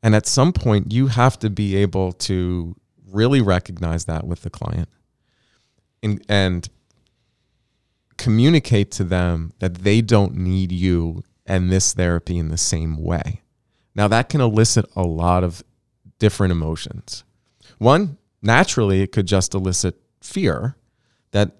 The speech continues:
that the reason that they're having success is because of this weekly process that they're going through with you. So you validate that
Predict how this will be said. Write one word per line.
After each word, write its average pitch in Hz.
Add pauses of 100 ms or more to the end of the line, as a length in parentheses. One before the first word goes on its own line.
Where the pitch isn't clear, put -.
(160)
that 101
the 107
reason 117
that 101
they're 98
having 95
success -
is 90
because 85
of 85
this 85
weekly 87 (160)
process 85
that -
they're 87
going 82
through 82
with 78
you. - (480)
So -
you 156
validate 101
that -